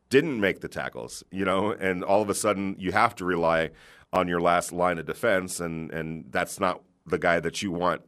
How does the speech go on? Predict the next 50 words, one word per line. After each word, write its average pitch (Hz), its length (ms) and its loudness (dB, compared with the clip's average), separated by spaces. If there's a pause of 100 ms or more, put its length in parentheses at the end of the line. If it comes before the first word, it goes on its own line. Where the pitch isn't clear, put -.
um, 73 380 -6
leading 90 260 -4
your 80 100 -6
team 82 300 -8
in 76 60 -10
tackles. 73 420 -4
No, 82 260 -4
that's, - 380 -6 (500)
uh, 80 160 -6
Denzel 90 420 2
Perryman, 90 380 2
who's 71 120 -10
doing 80 180 -4
a 76 40 -6
great 78 460 -4
job 76 420 -2
in 80 120 -10
that 78 180 -6
regard. 71 440 -8
Corey 95 260 0
Littleton's 87 500 -2
doing 73 220 -8
a 71 40 -10
great 80 240 -4
job, 76 340 -6 (380)
uh, 78 140 -6
as 78 140 -6
far 82 180 0
as 78 100 -2
tackling. 78 500 -2
The 73 60 -10
defensive 87 500 -4
line, 90 500 2
I 80 80 -10
thought, 92 260 -4
took 87 180 -10
a 78 40 -8
big 101 280 -4
step - 280 -4
in 80 60 -6
the 82 80 -6
right 85 180 -2
direction, 80 580 -4 (400)
uh, 78 380 -2
on, 78 340 -4
on 76 580 -10
the, 92 260 -4
in 90 240 -2
run 90 260 0
support 85 580 0